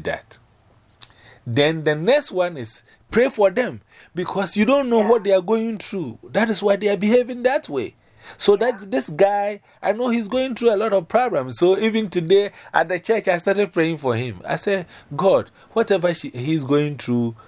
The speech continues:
Speaker 1: help him." And then there are some twins at the camp who also have been like, you know, they say, "Babaji, Babaji, Babaji," but then they were, they wanted me to dance by force. I prayed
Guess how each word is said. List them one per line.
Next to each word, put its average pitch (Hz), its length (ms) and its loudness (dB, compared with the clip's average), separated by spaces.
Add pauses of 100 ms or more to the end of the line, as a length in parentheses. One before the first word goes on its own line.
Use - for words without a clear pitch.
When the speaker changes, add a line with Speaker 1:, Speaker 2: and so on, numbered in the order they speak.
(440)
Speaker 1:
help - 480 -2
him." 127 320 -10 (500)
And 139 280 0
then 170 220 -2
there 151 200 -6
are 143 60 -4
some 131 300 -10 (360)
twins 190 540 -2
at 107 160 -4
the 107 100 -6
camp 139 420 -10 (320)
who 208 180 0
also 160 520 0 (220)
have 139 280 -2
been 131 220 -6
like, 127 320 0 (300)
you 190 80 -6
know, 160 340 -2 (180)
they 160 180 2
say, 185 180 -2
"Babaji, 165 400 -4
Babaji, 160 400 -6
Babaji," 156 440 -4
but 160 200 -2
then 185 280 -2 (300)
they 160 140 4
were, 160 280 4 (220)
they 156 80 4
wanted 185 420 2
me 165 60 -6
to 127 160 -8
dance 143 420 0 (320)
by - 220 0
force. - 500 -4 (540)
I 120 160 0
prayed 151 400 0